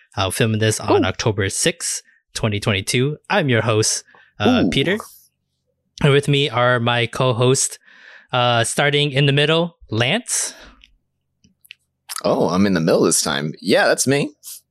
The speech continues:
Speaker 1: Always been in the middle. Uh, and, uh, the lady on my left, Plinchy.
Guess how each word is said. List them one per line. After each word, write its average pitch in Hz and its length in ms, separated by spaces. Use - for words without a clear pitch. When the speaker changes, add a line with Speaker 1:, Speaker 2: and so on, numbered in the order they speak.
Speaker 1:
Always 113 260
been 101 180
in 95 100
the 98 80
middle. 101 280
Uh, 117 440
and, 117 480
uh, 110 180
the 113 100
lady 135 240
on 135 80
my 139 100
left, 151 320
Plinchy. 110 440